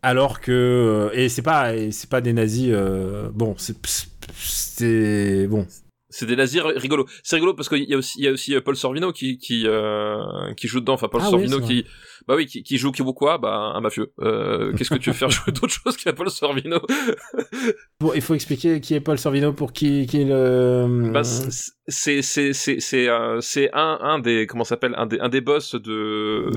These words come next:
Speaker 1: De Godfellas ?
Speaker 2: de, de, voilà, des, des affranchis
Speaker 1: Des a-,
Speaker 2: de
Speaker 1: ah, des, ouais, des affranchis, ouais.
Speaker 2: des affranchis, donc de, comment ça s'appelle, de, de De Niro, parce qu'il faut savoir que justement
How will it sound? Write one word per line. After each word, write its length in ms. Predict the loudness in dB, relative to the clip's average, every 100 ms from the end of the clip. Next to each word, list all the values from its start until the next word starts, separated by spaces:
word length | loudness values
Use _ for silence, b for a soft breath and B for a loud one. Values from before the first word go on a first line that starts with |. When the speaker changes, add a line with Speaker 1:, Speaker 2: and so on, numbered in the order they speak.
| -2
Speaker 1:
De 680 | 0 2 4 2 2 0 0 0
Godfellas ? 560 | 0 0 0 0 -2 -8 -16 _
Speaker 2:
de, 240 | -2 2 2
de, 100 | 2
voilà, 160 | 2
des, 160 | 2 2
des 160 | 2
affranchis 340 | 0 2 0 2
Speaker 1:
Des 80 | 2
a-, 100 | 2 0
Speaker 2:
de 40 |
Speaker 1:
ah, 260 | 0 2 2
des, 540 | 2 4 4 4 4
ouais, 200 | 4 0
des 140 | 0 0
affranchis, 340 | 0 -4 -6
ouais. 100 | -8 -12 _ -4
Speaker 2:
des 200 | 0 2
affranchis, 400 | 2 0 -2 -2
donc 160 | -4 0
de, 220 | 0 0
comment 180 | -2 -4
ça 60 |
s'appelle, 240 | -2 -2 -2
de, 160 | -4
de 160 | -4 -2
De 100 | 0
Niro, 220 | 2 2
parce 140 | 0 -4
qu'il 80 | -6
faut 80 |
savoir 180 | -2 -2
que 120 | -2
justement 400 | -4 -4 -2 -2